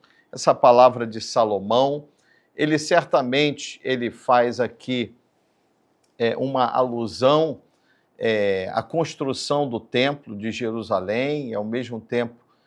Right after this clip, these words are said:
à proteção aos muros também de Jerusalém. E aqui,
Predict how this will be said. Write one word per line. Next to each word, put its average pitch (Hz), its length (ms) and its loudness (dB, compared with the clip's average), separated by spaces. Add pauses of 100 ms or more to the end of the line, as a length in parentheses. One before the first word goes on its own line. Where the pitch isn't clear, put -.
(120)
à 131 100 4
proteção 165 1000 0
aos 117 260 0
muros 139 540 -4
também 113 520 -4 (340)
de 110 220 -4
Jerusalém. 113 1000 0 (440)
E 190 100 4
aqui, 214 520 2